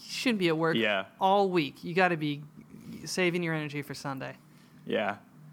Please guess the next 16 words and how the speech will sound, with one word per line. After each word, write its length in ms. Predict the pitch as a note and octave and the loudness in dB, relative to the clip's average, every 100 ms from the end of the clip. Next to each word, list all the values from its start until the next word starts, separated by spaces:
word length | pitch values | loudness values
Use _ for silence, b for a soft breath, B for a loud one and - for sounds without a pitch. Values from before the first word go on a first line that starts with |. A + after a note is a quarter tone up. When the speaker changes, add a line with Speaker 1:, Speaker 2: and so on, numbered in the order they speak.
| - - - - - | -20 -20 -20 -12 -2
Speaker 1:
God 400 | D#3+ D#3+ C#3+ C3 | 2 4 2 -4
damn, 260 | - D3+ C#3+ | -4 -4 -2
that's 160 | C#3+ - | -4 -6
gonna 120 | D#3 | -6
be 40 | |
so 260 | C#3 D3+ C#3+ | -4 -2 -4
cool. 400 | - C#3+ D#3 D#3+ - - _ - | -4 -4 -4 -6 -12 -20 _ -6
Speaker 2:
Uh, 300 | - G#2 F#2+ - - - | 0 0 0 -6 -14 -2
you 100 | B2 | 0
know, 460 | A#2+ A2+ G#2+ G2+ - - - | 2 2 2 0 -6 -16 -2
Brian 300 | C3 A#2 A2 | 2 2 0
Brown, 360 | A2 G#2+ G2+ F#2 | 0 0 0 -2
form-, 320 | - A#2 A2 - | 0 0 0 0
uh, 200 | A2+ G#2+ | 0 0
former 520 | - B2+ A2+ G#2 - - | 0 0 2 -2 -4 -6
podcast 680 | B2 G#2 - G2+ F#2 - - | 0 0 2 0 0 -6 -12